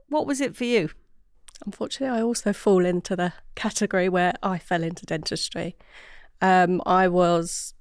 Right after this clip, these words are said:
Speaker 2: just recently out of school, left school with not many qualifications at the time. Um, so I took myself off to the job centre and a position for a dental nurse was available.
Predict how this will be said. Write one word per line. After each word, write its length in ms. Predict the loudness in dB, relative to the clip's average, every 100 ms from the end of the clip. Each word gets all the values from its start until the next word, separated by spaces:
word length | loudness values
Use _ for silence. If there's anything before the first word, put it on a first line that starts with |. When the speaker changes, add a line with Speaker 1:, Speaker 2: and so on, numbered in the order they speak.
| -2
Speaker 2:
just 280 | -2 -2 0
recently 400 | 2 2 0 0
out 140 | 0
of 60 | -4
school, 500 | -2 2 4 2 -4 -18 -20 -20 -20 -20 -18 -2
left 240 | 0 0
school 200 | 0 2
with 120 | 2
not 280 | 2 2 0
many 180 | -2 -2
qualifications 800 | 0 -2 -2 -2 -2 -2 -4 -6
at 80 | -6
the 80 | -6
time. 440 | -2 -2 0 -2 -6 -20 -20 -20 -20 -8
Um, 380 | -2 0 0 -2
so 480 | -4 0 2 2 -2 -6
I 80 | -8
took 200 | -8 -6
myself 320 | -4 -4 -6
off 100 | -6
to 120 | -6
the 80 | -6
job 220 | -6 -6
centre 460 | -4 -4 -4 -6 -8 -12 -16 -8
and 340 | -4 -4 -6
a 60 | -8
position 400 | -6 -4 -4 -6
for 100 | -6
a 60 | -6
dental 300 | -6 -8 -6
nurse 260 | -6 -6 -8
was 100 | -6
available. 600 | -2 -2 -2 -4 -6